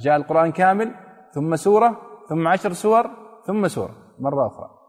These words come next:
وآخر آية من آيات التحدي نزلت هي آية سورة البقرة التي معنا، لأن الآيات الأخرى كلها آيات مكية، سورة القصص وسورة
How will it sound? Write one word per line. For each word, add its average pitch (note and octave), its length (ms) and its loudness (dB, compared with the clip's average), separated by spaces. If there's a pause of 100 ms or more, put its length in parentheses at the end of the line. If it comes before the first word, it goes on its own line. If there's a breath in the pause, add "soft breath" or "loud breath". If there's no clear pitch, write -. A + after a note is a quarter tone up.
(580)
وآخر A3+ 420 4
آية G3+ 260 4
من F3 140 -4
آيات F#3 280 -2
التحدي F3 500 -4
نزلت G#3 420 -4
هي E3+ 280 2
آية F#3 140 2
سورة F#3 360 -4
البقرة A2 440 -4
التي C3+ 280 -6
معنا، G#2 520 -4 (720)
لأن F3 320 0
الآيات E3+ 420 0
الأخرى D#3+ 380 -4
كلها F3 640 -4
آيات E3+ 300 -2 (920)
مكية، B2+ 420 -8 (1400)
سورة C#3 380 -6 (160)
القصص B2+ 520 -4 (500)
وسورة B2 340 -8